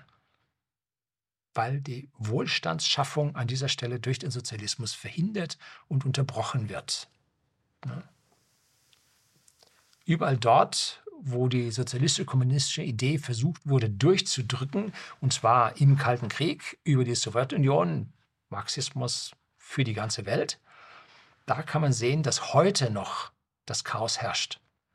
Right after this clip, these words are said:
weil dieser einzuführende Sozialismus, Kommunismus die Strukturen in den Ländern massiv erledigt hat,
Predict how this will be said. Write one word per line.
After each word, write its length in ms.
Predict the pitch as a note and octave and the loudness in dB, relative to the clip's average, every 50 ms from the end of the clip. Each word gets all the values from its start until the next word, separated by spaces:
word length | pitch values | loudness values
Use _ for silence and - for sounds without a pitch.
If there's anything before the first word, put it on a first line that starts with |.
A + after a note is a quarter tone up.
| _ _ _ - | _ _ _ -10
weil 420 | - A2 A2 A2 A#2 C#3 D3 C#3+ | -6 -2 2 4 4 4 4 2
dieser 500 | C3+ C#3+ E3 D3+ - G3 D#3 - - - | 0 0 0 2 4 2 2 2 0 -4
einzuführende 880 | - A#2+ D3 D#3 - - C#3 - - - C3+ C#3 C#3 C3 A2+ A#2+ A#2+ A2 | -2 0 0 0 0 -2 -6 -6 -2 0 2 4 4 4 4 2 0 -2
Sozialismus, 720 | - B2 - - - A2+ A#2 E3+ - - - E3+ C#3 - | -2 -4 -6 -6 -6 -4 -4 -4 -4 -4 -4 -4 -6 -6
Kommunismus 760 | - - B2 A#2 A#2 B2+ C#3 C#3 - D#3 D3 C#3 - - - - - - - - - - - - _ - | -6 -6 -6 -4 -2 -2 -2 -2 -2 -2 -2 -2 -2 -4 -6 -10 -18 -18 -18 -18 -20 -20 -20 -20 _ -6
die 220 | B2+ A2 G#2 G2+ | -4 -4 -4 -4
Strukturen 580 | - - - A2+ A2 - - D#3+ F#3 D#3 D#3 C3 | -4 -4 -4 -4 -4 0 2 4 4 6 6 6
in 80 | A2 G#2 | 4 4
den 80 | G2+ | 4
Ländern 360 | A2 B2 C3+ B2+ G#2+ F2+ F#2 | 4 6 6 6 4 2 0
massiv 840 | F#2+ G#2+ A2 - - - - - - F3+ D3+ A2 - - - - - - | -2 0 0 0 0 2 2 2 2 2 0 0 -2 -4 -8 -10 -8 -6
erledigt 520 | - A2 G#2 G#2+ G#2 G2 F#2 - - - | -4 -4 -4 -4 -6 -8 -8 -8 -8 -8
hat, 220 | - - - - | -8 -8 -10 -12